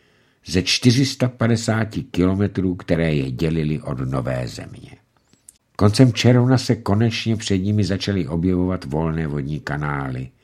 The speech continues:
Avšak jen co vsedli do člunů, kanály se opět uzavřely. Krok za krokem postupovali po ledě na jih. V polovině července, kdy jižní vítr rozehnal mléčná klubka mlhy zahalující ledová pole,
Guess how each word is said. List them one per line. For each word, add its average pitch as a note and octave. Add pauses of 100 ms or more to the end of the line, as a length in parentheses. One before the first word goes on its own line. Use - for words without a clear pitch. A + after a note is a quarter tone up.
(360)
Avšak - (260)
jen A#2+
co -
vsedli C3+
do G2+
člunů, C#3+ (320)
kanály G#2
se F#2+
opět E2+
uzavřely. B1 (180)
Krok G#2
za F2+
krokem G#2+ (720)
postupovali E2+
po D2+
ledě C#2 (180)
na A#1+
jih. -
V -
polovině D3
července, F#2 (120)
kdy D#2+
jižní F#2+
vítr A2+
rozehnal F2+
mléčná D#2+
klubka G#2
mlhy D2+
zahalující F2
ledová D#2
pole, D2+